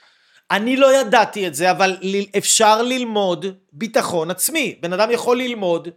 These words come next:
ביטחון עצמי. לא היה לי ביטחון עצמי בכלל. לא האמנתי בעצמי בשיט, אוקיי? לא האמנתי בעצמי בשיט. ביטחון עצמי. כל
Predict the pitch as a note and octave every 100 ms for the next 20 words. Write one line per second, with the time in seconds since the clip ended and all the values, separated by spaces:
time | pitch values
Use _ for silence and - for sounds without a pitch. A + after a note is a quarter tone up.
0 | - G#3+ A#3 E3+ D#3+ E3 D4+ A#3+ - _
1 | _ E3 F#3 G#3+ A3 G#3+ G#3 G3+ G#3+ G#3
2 | D#3+ F#3 G#3 - F#3 E3+ - F#3 - G3+
3 | F3 D3+ _ _ - - A3+ A3 D#3+ G#2+
4 | _ _ _ - G3 A#3 A#3+ A#3 B3 B3
5 | B3 A3+ A3 A3 G#3+ G3 - C#4 A#3+ -
6 | - _ _ - G3+ A#3+ B3+ C4 - _
7 | G#3 B3 C4+ C4 C4+ C#4 C4 B3 B3 C4+
8 | C4 - D#4+ D4 - _ - - _ -
9 | A#3+ C4 G#3+ G#3 G#3+ D4+ G#3+ - _ _
10 | - B3 C#4+